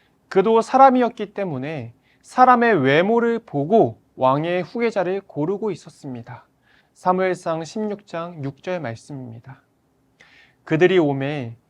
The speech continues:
사무엘이 엘리압을 보고 마음에 이르기를 "여호와의 기름 부으실 자가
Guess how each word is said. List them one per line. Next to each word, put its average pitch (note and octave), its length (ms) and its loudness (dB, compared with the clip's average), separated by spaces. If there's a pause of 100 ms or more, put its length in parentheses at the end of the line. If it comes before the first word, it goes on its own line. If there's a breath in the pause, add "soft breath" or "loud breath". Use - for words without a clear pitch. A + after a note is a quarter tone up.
(140)
사무엘이 G#3 880 -4
엘리압을 F3 800 -2
보고 D#3 440 -10 (180)
마음에 D3+ 440 -2
이르기를 B2+ 640 -10 (540 soft breath)
"여호와의 G3+ 680 8
기름 G3+ 460 0
부으실 F#3+ 560 -2
자가 C3+ 480 -8